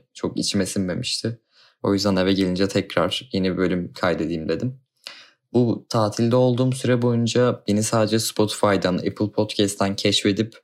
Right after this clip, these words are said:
Instagram'dan yazan insanlar oldu. Aşırı mutluyum bu durum hakkında. Yani beni sadece arkadaşlarım dinliyor gibi geliyordu ama artık bu durumda öyle olmadığını anladım. Yani yavaş yavaş podcast keşfediliyor. Birazcık mutluyum, birazcık gerginim bu durum hakkında.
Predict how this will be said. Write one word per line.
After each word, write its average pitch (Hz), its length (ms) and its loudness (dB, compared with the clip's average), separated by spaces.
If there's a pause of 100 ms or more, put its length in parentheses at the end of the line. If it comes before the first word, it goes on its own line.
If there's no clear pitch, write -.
(300)
Instagram'dan 107 600 2
yazan 104 340 2
insanlar 98 440 0
oldu. 98 540 -2
Aşırı 107 300 2
mutluyum 92 440 0
bu - 80 -6
durum 90 180 -2
hakkında. 87 640 -4 (420)
Yani 87 220 0
beni 92 160 2
sadece 101 300 2
arkadaşlarım 98 680 0
dinliyor 90 280 -2
gibi 82 220 -4
geliyordu 87 340 0
ama 98 200 0
artık - 380 -6
bu 95 80 -4
durumda 95 300 0
öyle 90 200 0
olmadığını 92 460 0
anladım. 87 420 -4 (840)
Yani 104 300 2
yavaş 120 380 2
yavaş 127 520 2
podcast 120 480 0
keşfediliyor. 101 720 0 (300)
Birazcık 101 520 0
mutluyum, 104 420 2
birazcık 98 440 2
gerginim 92 500 2
bu 87 100 0
durum 92 200 0
hakkında. 98 580 -2